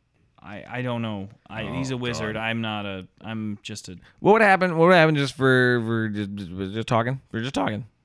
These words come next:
Speaker 3: What would happen if I gave him Reed's body? Is that a bargaining chip?
Speaker 1: That's all we wanted.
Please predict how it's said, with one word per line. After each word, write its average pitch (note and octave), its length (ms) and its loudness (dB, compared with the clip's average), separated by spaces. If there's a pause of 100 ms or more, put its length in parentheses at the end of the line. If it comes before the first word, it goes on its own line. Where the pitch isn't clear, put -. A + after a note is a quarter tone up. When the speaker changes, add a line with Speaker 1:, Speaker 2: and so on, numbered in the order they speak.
(560)
Speaker 3:
What B2+ 100 6
would C#3 120 4
happen B2+ 420 0
if G#2 120 -4
I A2 120 2
gave G#2+ 260 0
him G#2 260 -2
Reed's G2 240 -6
body? F#2 400 -4 (540)
Is F#2+ 100 -10
that G2 120 -4
a - 20 -6
bargaining B2 400 2
chip? G3 280 0 (1200)
Speaker 1:
That's A2+ 220 -12
all A#2 140 -6
we G#2+ 140 -6
wanted. G2+ 500 -8